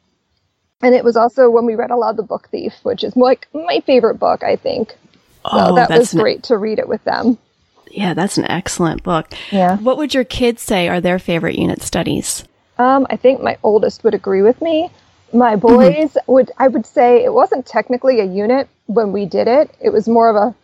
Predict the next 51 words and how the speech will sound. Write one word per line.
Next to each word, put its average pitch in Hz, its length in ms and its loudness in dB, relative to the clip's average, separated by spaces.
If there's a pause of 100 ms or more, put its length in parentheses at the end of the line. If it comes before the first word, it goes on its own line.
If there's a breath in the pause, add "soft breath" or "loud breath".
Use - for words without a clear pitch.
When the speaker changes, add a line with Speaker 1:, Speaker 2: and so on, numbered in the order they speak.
Speaker 1:
fly 233 180 2
by 233 180 4
the - 80 -4
seat 240 180 -4
of 233 80 -4
your 196 80 -4
pants 226 380 -6
kind 262 200 0
of 262 60 2
a 277 80 4
thing, 277 240 2
but - 100 0
we 220 120 -2
spent - 300 -2
a 226 60 0
year 294 600 2
reading 247 360 2
Harry 214 200 -2
Potter. - 400 -4 (840)
And 208 280 0
Speaker 2:
The 247 80 2
Speaker 1:
we 247 60 2
Speaker 2:
whole 226 140 4
Speaker 1:
read 226 80 0
Speaker 2:
series. 220 360 2
Speaker 1:
the 240 60 4
whole 262 220 4
series 240 400 0
straight 233 340 0
Speaker 2:
<laughs> 294 80 2
Speaker 1:
through, 214 300 -2
and 220 360 -2
it - 140 -6
was 233 220 2
so 294 260 -2
much 294 200 0
fun. 220 420 -2
It 247 100 2
was 226 220 2
their 277 220 4
first - 340 2
introduction 214 540 -4
to 208 80 -14
the 196 100 -8
books. - 460 -6 (580)
So, 202 420 -2
yeah, 214 320 -2 (100)
it - 60 -10
was 208 160 0
great. 214 320 0 (680)
Speaker 2:
Oh, 180 160 -2